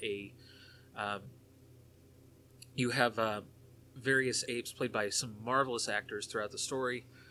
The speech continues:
uh, of the series. And unfortunately, it was one of, uh, those ones that got canceled, largely because the ape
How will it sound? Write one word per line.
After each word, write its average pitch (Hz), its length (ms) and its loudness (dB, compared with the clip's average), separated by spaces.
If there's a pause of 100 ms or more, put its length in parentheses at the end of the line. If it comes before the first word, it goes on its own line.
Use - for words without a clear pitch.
(280)
uh, 107 300 0
of 110 100 -6
the 110 100 -4
series. 110 380 -2 (540)
And 143 420 2
unfortunately, 226 400 2
it 190 80 0
was 151 140 0
one 156 120 -4
of, 139 240 -2
uh, 123 120 6
those 120 260 -2
ones 120 220 -6
that 117 100 0
got 107 240 -2
canceled, 127 480 -2
largely 135 320 4
because 110 540 0
the 120 180 -4
ape 131 160 -4